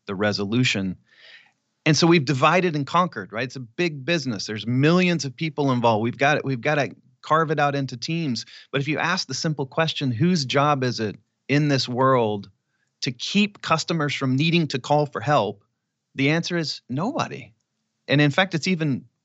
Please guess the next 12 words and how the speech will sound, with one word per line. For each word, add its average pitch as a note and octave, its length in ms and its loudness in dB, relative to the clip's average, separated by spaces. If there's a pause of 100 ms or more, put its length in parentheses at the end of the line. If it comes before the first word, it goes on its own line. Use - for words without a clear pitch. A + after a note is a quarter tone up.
(120)
worse D3 360 2
than C3 220 -2
that. C#3+ 200 0
No C#3+ 160 0
one F#3+ 180 0
even C#3+ 300 -2
stood C#3 380 -4
to B2+ 100 -4
gain A2 840 0 (520)
if B2+ 100 -2
that A#2+ 180 2
happened. - 600 -4